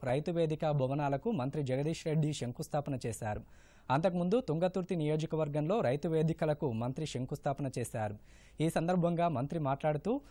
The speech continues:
రైతు వేదికల ద్వారా మార్కెటింగ్ అంశాలు, పంటల సాగు, వ్యవసాయ యాంత్రీకరణ అంశాలపై సమగ్రంగా చర్చించి అవగాహన పొందే అవకాశం ఉంటుందని అన్నారు. వరంగల్ రూరల్ జిల్లా పర్వతగిరి, రాయపర్తి మండలాల్లో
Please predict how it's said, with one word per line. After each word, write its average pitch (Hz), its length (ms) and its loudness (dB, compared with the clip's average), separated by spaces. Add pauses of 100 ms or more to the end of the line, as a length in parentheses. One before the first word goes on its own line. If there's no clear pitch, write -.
(160)
రైతు 151 320 4
వేదికల 190 440 2
ద్వారా 165 360 4
మార్కెటింగ్ 156 560 0
అంశాలు, 135 520 0 (200)
పంటల 160 360 0
సాగు, 143 480 2 (280)
వ్యవసాయ 190 540 4
యాంత్రీకరణ 175 600 2
అంశాలపై 160 560 2
సమగ్రంగా 160 640 0 (100)
చర్చించి 151 520 -2 (160)
అవగాహన 170 480 2
పొందే 165 280 -2
అవకాశం 151 460 0
ఉంటుందని 151 460 0
అన్నారు. 107 340 -2 (1900)
వరంగల్ 208 480 2
రూరల్ 180 300 2
జిల్లా 175 300 2
పర్వతగిరి, 170 640 0
రాయపర్తి 156 500 2
మండలాల్లో 139 600 2